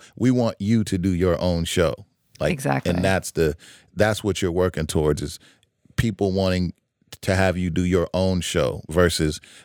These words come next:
Speaker 1: "I have this grand scheme or this grand idea of I'm gonna be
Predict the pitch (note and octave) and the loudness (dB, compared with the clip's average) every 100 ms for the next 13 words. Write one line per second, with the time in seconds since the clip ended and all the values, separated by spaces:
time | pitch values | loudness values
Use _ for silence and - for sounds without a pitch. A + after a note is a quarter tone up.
0 | - F2+ F#2+ F2 E2+ D#2 E2+ F2 F2 E2+ | -4 0 2 0 -2 -4 -2 0 2 0
1 | - - F#2+ F2+ E2 D2+ - E2+ E2+ E2 | -4 -2 0 2 0 -2 -4 -2 0 0
2 | D#2+ D#2+ D2+ F2 F2 D#2 D2+ D#2 - - | -2 -2 -2 0 2 2 0 -2 -8 -20
3 | - - - _ _ _ _ F#2 F#2+ F2+ | -20 -20 -20 _ _ _ _ -2 0 2
4 | F2+ D#2 F#2 E2 | 0 0 -2 -2